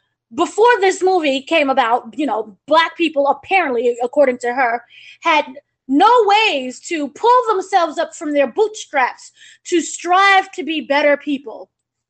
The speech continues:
And she gives me this whole lecture about her biracial children, and she kept emphasizing that even though they're biracial, they got into Yale and Brown and Harvard,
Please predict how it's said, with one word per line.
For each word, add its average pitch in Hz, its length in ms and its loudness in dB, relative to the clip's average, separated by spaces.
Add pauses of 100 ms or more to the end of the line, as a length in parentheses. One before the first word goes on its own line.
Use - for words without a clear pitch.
(440)
And 311 240 -2
she 359 180 -6
gives 466 260 0
me 440 140 -6
this 330 240 -10
whole 403 240 4
lecture 240 540 -4 (460)
about 285 460 2 (680)
her 330 180 2
biracial 320 600 0
children, 254 580 -2 (320)
and 269 120 -2
she 339 120 -8
kept - 380 -2 (140)
emphasizing 285 720 -2
that 240 180 -6
even 349 280 -2
though 403 140 4
they're 392 160 0
biracial, 359 640 0
they 240 100 0
got 311 220 2
into 330 240 -10
Yale 320 460 2
and 262 140 -4
Brown 294 440 0
and 277 100 -4
Harvard, 269 540 0